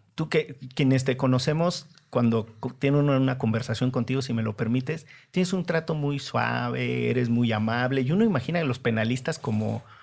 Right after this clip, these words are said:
rudos, frontales. Es,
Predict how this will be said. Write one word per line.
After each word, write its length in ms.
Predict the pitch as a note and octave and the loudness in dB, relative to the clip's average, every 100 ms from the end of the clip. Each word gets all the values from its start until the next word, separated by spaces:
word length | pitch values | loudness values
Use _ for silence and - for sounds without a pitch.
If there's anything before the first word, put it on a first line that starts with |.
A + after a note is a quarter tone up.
| - - - | -20 -20 -8
rudos, 1000 | A2+ A#2 B2 C3+ C3 B2 B2 A#2+ - - - | -4 2 4 4 4 4 4 0 -4 -16 -14
frontales. 1120 | - A2+ A2+ A#2+ A#2+ B2+ B2+ B2 A#2 - - _ _ _ _ _ _ _ _ C#3+ | -6 -4 -2 -2 0 0 -2 -4 -8 -14 -20 _ _ _ _ _ _ _ _ -4
Es, 300 | C3+ - | -4 -6